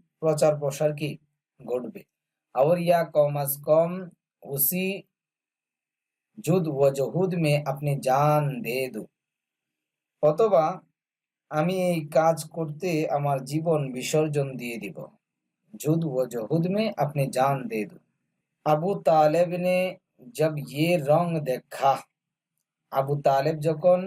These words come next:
এই অবস্থা দেখল, তু কাহা, তখন সে বলল, আচ্ছা যাও,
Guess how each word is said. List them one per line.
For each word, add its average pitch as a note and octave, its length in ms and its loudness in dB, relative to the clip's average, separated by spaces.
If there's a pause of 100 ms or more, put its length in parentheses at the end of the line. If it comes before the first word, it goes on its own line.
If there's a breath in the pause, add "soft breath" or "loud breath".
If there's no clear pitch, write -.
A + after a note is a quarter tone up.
(720)
এই F#3 160 -2 (160)
অবস্থা C#3+ 500 2
দেখল, B2+ 380 -8 (840)
তু G3+ 60 -2 (100)
কাহা, B2 380 2 (200)
তখন D#3+ 260 -2
সে D#3+ 180 -2
বলল, C#3+ 320 0 (400)
আচ্ছা D3+ 360 0 (840)
যাও, A#2+ 220 2